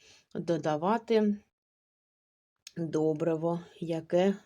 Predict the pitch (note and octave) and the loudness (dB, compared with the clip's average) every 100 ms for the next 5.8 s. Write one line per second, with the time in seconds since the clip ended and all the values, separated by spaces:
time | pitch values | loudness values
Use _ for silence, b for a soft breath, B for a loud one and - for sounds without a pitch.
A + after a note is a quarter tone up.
0 | _ G#3 E3 E3+ E3+ E3 D3+ E3 D#3+ - | _ -12 -6 -4 -2 -4 -6 -6 -6 -4
1 | F3 A3 A3 E3+ D#3+ E3+ - F3 F3 B | -2 -2 -2 -2 -4 -6 -6 -6 -8 B
2 | B B B B - E3+ F3+ F3 - D3+ | B B B B -8 -4 -6 -6 -10 -8
3 | D3 D3 D#3 - F3 F3 F3+ _ B B | -6 -6 -8 -10 -10 -10 -12 _ B B
4 | B B B B B _ _ - C#4+ C#4+ | B B B B B _ _ 2 2 2
5 | - C4 A#3 G#3+ G3 G#3 F#3+ | 4 6 8 6 8 6 6